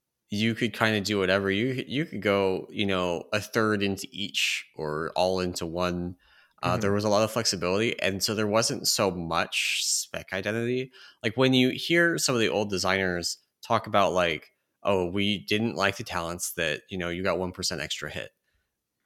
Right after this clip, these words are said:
Speaker 1: That's a lot of what the talent trees were. One percent extra hit is not spec identity. It's just, like, player power, right?
Speaker 2: Yeah.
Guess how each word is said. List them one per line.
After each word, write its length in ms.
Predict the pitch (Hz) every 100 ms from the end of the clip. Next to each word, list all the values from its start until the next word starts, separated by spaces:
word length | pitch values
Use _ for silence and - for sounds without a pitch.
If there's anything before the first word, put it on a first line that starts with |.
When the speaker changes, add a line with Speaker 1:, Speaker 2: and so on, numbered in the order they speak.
| _
Speaker 1:
That's 160 | - -
a 60 |
lot 220 | 127 110
of 100 | 113
what 120 | 117 117
the 80 |
talent 300 | 95 104 110
trees 260 | - 120 95
were. 420 | 87 101 147 160 - - -
One 160 | 120
percent 300 | 139 143 135
extra 280 | 82 - 107
hit 180 | 87 101
is 180 | 64 87
not 220 | 90 -
spec 300 | - - 80
identity. 560 | 76 65 67 52 65 98 -
It's 180 | 101
just, 360 | - 95 80 -
like, 200 | 53 -
player 240 | - 64
power, 320 | - - - -
right? 260 | 69 80 - _ _ _ -
Speaker 2:
Yeah. 260 | - -